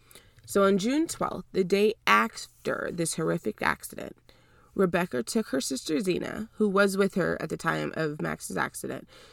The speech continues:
She took her back to the airport, so the sister was going back to Missouri. And while at the airport, Rebecca was now picking up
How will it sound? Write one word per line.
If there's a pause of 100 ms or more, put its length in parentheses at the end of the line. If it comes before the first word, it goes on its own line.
She
took
her
back
to
the
airport, (440)
so
the
sister
was
going
back
to
Missouri. (500)
And
while
at
the
airport,
Rebecca
was
now
picking
up